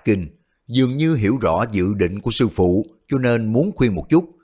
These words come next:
nhưng đã bị độc thủ Dược Dương vung tay lên ngăn cản. Lão già kia đến cuối cùng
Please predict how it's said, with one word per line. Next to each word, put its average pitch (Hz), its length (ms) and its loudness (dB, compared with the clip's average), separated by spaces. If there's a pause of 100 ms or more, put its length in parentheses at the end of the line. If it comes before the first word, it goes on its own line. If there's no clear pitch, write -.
(240)
nhưng 156 300 -2
đã 123 100 2
bị 92 220 0
độc 95 240 0
thủ 104 240 -2
Dược 87 200 -2
Dương 104 300 0 (220)
vung 123 220 2
tay 95 160 -2
lên 95 300 0
ngăn 101 180 -4
cản. 78 320 -4 (800)
Lão 104 420 0
già 87 200 2 (100)
kia 107 320 2 (240)
đến 151 300 0
cuối 226 260 2
cùng 92 280 2